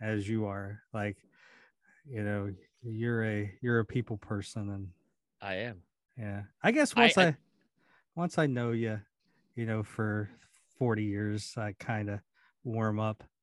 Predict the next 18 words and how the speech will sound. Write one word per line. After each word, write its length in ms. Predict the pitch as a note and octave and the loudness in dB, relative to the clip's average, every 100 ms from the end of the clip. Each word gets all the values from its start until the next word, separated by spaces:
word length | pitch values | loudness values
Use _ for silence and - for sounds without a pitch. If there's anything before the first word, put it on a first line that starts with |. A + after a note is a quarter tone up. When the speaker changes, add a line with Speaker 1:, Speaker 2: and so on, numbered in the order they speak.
| _ - | _ -2
Speaker 2:
I 40 | |
was 80 | A#2+ | 0
like, 100 | A2 | 0
"When 160 | A#2 D3+ | 2 2
are 40 | |
we 160 | A2 F3+ | 4 4
gonna 180 | G#2+ D#2+ | 2 -2
get 220 | D#2 - | -8 -6
that 200 | D2+ D2+ _ | -6 -6 _
side 260 | - F2+ E2+ | -6 -4 -2
of 80 | D2+ | -4
Josh?" 420 | D#2+ D2 - - _ _ _ _ _ _ _ _ G#2+ | -8 -10 -12 -18 _ _ _ _ _ _ _ _ -10
Speaker 1:
Yeah. 240 | G#2 G2+ - _ _ _ _ _ G2+ | -8 -8 -12 _ _ _ _ _ -6
Speaker 2:
Not 160 | F#2+ | -4
yet? 220 | G2 G#2+ - _ _ _ _ _ _ | -2 -2 -6 _ _ _ _ _ _
Speaker 1:
No. 380 | G#2+ G2+ G2+ G2+ - A2+ | -8 -6 -6 -8 -6 0
You 120 | C3 | 6
guys, 280 | D3+ B2 | 6 6